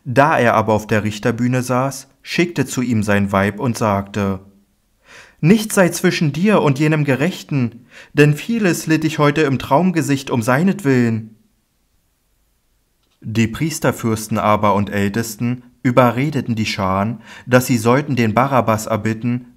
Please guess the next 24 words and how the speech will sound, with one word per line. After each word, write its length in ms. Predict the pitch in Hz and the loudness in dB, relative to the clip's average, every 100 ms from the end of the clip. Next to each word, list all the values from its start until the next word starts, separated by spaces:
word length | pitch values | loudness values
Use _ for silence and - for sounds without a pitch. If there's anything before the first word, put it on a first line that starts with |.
| _ | _
aber 240 | 110 107 | 2 4
Jesus 520 | 101 101 117 120 127 - | 2 2 -2 -2 -4 -4
umbringen. 800 | 123 101 98 101 98 92 - _ _ _ _ _ _ _ _ - - - - - | -2 -2 -2 -2 -2 -4 -8 _ _ _ _ _ _ _ _ -20 -20 -20 -6 2
Als 260 | 131 135 | 4 4
Antwort 640 | 139 170 - 117 104 - | 2 2 2 2 2 2
aber 220 | 113 104 107 | 2 2 2
sagte 320 | 117 113 117 | 2 0 -2
der 120 | 110 | 0
Landpfleger 640 | 104 123 143 - 123 113 110 | 0 -2 -4 -6 -4 -2 -2
zu 160 | - | -4
ihnen: 640 | 120 110 107 104 - - - _ _ _ - _ | -4 -2 -2 -2 -6 -14 -20 _ _ _ -20 _
„Welchen 500 | 131 175 214 214 180 | 2 4 4 2 2
wollt 240 | 165 240 208 | 4 4 2
ihr 120 | - | 0
von 180 | 156 135 | 2 2
den 180 | 131 | 2
Zweien, 600 | 120 - 123 120 117 113 - | 0 2 4 4 2 -4 -2
dass 260 | 135 143 - | 2 2 2
ich 220 | 202 - | -2 2
euch 220 | 190 190 | 0 0
loslasse?“ 960 | 202 156 127 - 120 113 123 107 101 - - _ _ _ _ _ _ _ _ _ _ _ _ _ _ _ _ _ _ _ _ _ - | 2 2 2 2 0 2 2 2 0 -6 -20 _ _ _ _ _ _ _ _ _ _ _ _ _ _ _ _ _ _ _ _ _ -10
Sie 360 | 107 117 175 | -4 0 2
aber 280 | - 104 104 | 4 4 2
sagten 760 | 104 101 98 101 107 98 90 | 2 0 0 -4 -2 -2 -2